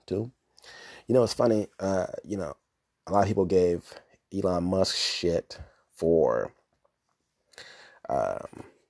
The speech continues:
when he was on S N L talking about Dogecoin, and he said something that stuck with me. You know, in,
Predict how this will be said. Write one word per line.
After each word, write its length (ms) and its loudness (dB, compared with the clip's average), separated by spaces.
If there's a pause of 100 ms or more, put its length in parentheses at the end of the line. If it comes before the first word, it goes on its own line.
(160)
when 100 0
he 60 2
was 140 4
on 160 2
S 260 -6
N 80 0
L 400 2 (2250)
talking 240 -2
about 240 -4
Dogecoin, 600 -2 (760)
and 80 0
he 60 4
said 300 2
something 300 2
that 140 -2
stuck 340 -4
with 140 -8
me. 220 -6 (2500)
You 80 -10
know, 100 -4
in, 180 -8